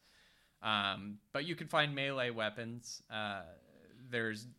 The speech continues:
tons of different things like zombies and ghosts and vampires and different strange creatures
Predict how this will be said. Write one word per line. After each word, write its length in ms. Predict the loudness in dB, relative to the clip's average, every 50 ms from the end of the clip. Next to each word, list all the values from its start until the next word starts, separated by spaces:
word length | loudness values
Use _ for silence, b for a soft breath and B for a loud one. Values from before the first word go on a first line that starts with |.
| _ _ -8
tons 320 | -4 -2 -2 -2 -2 -2
of 80 | -4 -4
different 440 | -6 -6 -4 -6 -8 -8 -10 -8
things 260 | -8 -6 -6 -6 -6 -4
like 180 | -4 -4 -4 -4
zombies 680 | -4 -2 -2 0 -2 -2 -2 -2 -2 -2 -4 -4 -4 -6
and 180 | -6 -4 -2
ghosts 680 | 0 0 2 2 0 -2 -4 -6 -6 -6 -8 -8 -6
and 300 | -4 -2 -2 -2 -2 -2
vampires 880 | -2 0 0 0 0 0 0 0 2 2 2 2 0 0 -2 -2 -4 -6
and 460 | -6 -6 -8 -8 -10 -10 -12 -12 -12 -14 -16 -20 _ _ -4
different 420 | -2 -2 -2 -2 -4 -4 -6 -8 -12 -16 _ _ _ _ _ _ _ _ -10
strange 800 | -10 -8 -8 -10 -10 -4 -2 0 0 0 0 -2 -4 -6 -8 -10
creatures 720 | -10 -8 -6 -6 -6 -6 -6 -6 -6 -6 -6 -8 -10 -14